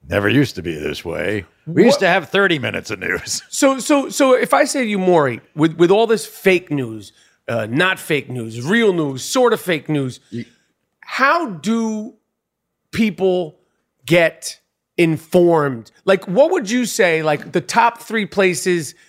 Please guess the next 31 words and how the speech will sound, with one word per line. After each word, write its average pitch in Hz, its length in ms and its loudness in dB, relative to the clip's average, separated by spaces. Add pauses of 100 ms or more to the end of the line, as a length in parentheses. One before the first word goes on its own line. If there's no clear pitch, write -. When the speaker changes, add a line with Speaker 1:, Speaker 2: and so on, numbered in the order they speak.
(280)
Speaker 2:
to 165 120 2
sort 185 260 4
of 117 220 -6
get - 260 2
something 185 680 0
Speaker 1:
If 127 160 -12
you 123 80 -2
Speaker 2:
is 117 100 0
Speaker 1:
wanted 160 320 0
to? 190 220 0 (380)
Speaker 2:
If 247 180 0
you 294 100 6
want 320 240 4
to, 240 40 4
like, 220 200 0
you're 254 140 -2
like 247 220 0 (160)
Speaker 1:
If 147 160 -12
you 214 80 4
Speaker 2:
I - 20 4
Speaker 1:
wanna 190 320 2
say, - 200 -6
if 165 200 -2
you 208 120 4
wanna 180 280 4
say, 151 400 2
"Okay, 135 440 -2 (760)
I'm 90 140 -12
tuning 175 360 0
out 143 200 2
everything. 117 540 -2